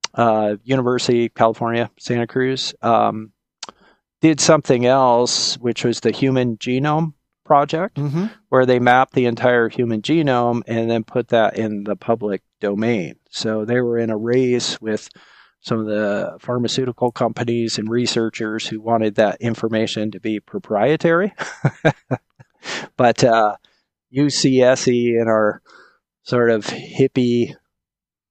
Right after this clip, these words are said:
Speaker 1: for the community sort of vibes, at least U C S C decided to put that all in the public domain. So it was the Human De-, Genome Project, where anyone,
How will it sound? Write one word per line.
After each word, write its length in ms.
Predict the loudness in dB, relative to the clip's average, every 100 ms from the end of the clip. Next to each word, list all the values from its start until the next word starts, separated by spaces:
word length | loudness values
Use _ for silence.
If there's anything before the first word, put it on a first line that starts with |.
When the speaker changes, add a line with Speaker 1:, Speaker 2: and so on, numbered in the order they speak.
| _ _ _ _
Speaker 1:
for 180 | 0 2
the 100 | 2
community 720 | 2 2 4 4 4 4 2
sort 260 | 2 2 2
of 260 | 2 0 -6 -18 -18 -20 _ -6
vibes, 840 | 6 8 8 6 4 2 -2 -2
at 120 | 0 2
least 240 | 0 0
U 140 | -2
C 200 | 0 2
S 200 | 4 4
C 280 | 2 2 2
decided 420 | 0 2 2 2
to 80 | -2
put 240 | -4 -4 0
that 200 | 0 0
all 420 | 0 0 0 -4
in 200 | -6 -8
the 80 | -6
public 360 | -6 -4 -8 -8
domain. 640 | -6 -4 0 0 0 -2
So 140 | -4 -6
it 20 |
was 160 | -6 -8
the 80 |
Human 360 | -8 -6 -6 -6
De-, 200 | -6 -8 -12 -4
Genome 380 | 0 0 -2
Project, 480 | -2 -2 -2 -4 -6 -6
where 240 | -6 -4
anyone, 680 | 0 0 2 0 0 -2 -4